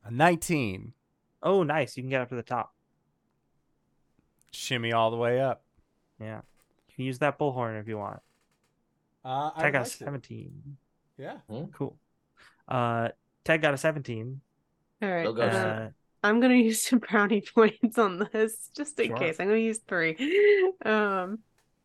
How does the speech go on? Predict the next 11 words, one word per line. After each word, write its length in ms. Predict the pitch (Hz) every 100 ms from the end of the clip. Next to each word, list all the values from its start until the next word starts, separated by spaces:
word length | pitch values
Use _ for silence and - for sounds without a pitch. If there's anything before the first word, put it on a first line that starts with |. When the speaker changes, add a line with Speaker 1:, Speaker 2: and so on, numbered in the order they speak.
| _ _ _ _ - 359 1047 _ _ _ _ _ _ _ _ _ -
Speaker 4:
you 160 | 285
have 340 | 240 226 214 -
to 80 | 208
be 160 | 175
kidding 460 | 160 180 160 160 151
me. 120 | 147
Speaker 3:
What? 260 | - 320 339
Speaker 4:
How? 300 | 254 277 233
Speaker 1:
Wow. 920 | 175 240 226 208 190 170 165 147 143
Speaker 4:
How? 460 | 147 254 214 165 160
Speaker 3:
What? 600 | 240 339 170 - - -